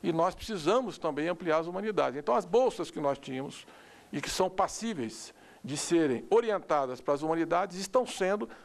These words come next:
para a gente também ampliar as ofertas para as humanidades,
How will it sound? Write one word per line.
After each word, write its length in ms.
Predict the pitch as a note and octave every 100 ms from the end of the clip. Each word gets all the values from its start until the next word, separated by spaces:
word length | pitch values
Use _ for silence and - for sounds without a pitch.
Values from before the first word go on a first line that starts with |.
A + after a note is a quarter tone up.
| -
para 140 | F#3+
a 20 |
gente 200 | E3+ G3+
também 340 | G3+ A3 G3+ F#3
ampliar 460 | G#3+ A3 G3+ D#3
as 80 | F#3+
ofertas 480 | E3+ - D3 D3+ B2+
para 120 | -
as 80 | C3
humanidades, 640 | C3+ D#3+ F3 D3+ G#3 -